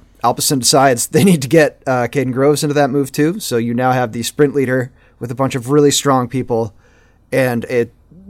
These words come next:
still motivated, but not as motivated chase. It's super touch and go as to whether they're gonna get caught. They round the final bend, and there's enough space that the whole front group kinda sits up and looks at each other.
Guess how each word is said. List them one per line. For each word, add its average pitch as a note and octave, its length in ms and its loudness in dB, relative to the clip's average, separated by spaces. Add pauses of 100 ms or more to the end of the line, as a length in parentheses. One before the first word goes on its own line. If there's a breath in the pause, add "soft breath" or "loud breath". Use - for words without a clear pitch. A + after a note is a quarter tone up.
(120)
still - 560 0
motivated, F#3+ 500 2
but D3+ 120 -2
not C#3 160 2
as C#3 260 0
motivated D#3+ 420 0
chase. - 600 0
It's - 340 -6
super E3+ 400 -4
touch D3+ 240 -4
and C3+ 80 -6
go C3 160 0
as B2+ 120 -4
to C3 80 -8
whether B2 200 -2
they're A2+ 140 -2
gonna G#2+ 160 -10
get G2+ 180 -10
caught. G#2+ 300 -2
They A2 100 -2
round C3+ 300 0
the B2+ 40 -4
final A#2 280 -4
bend, C#3+ 420 2 (680 soft breath)
and D3+ 160 0
there's D3+ 140 2
enough D#3 180 2
space D3 360 4
that - 60 -12
the C3 160 -4
whole F3 180 4
front D#3+ 240 0
group C#3+ 200 -2
kinda C3 140 -4
sits - 240 -6
up B2+ 120 -6
and A2+ 140 -8
looks C#3 220 -4
at C#3 60 -4
each C3 140 -2
other. A#2 340 -2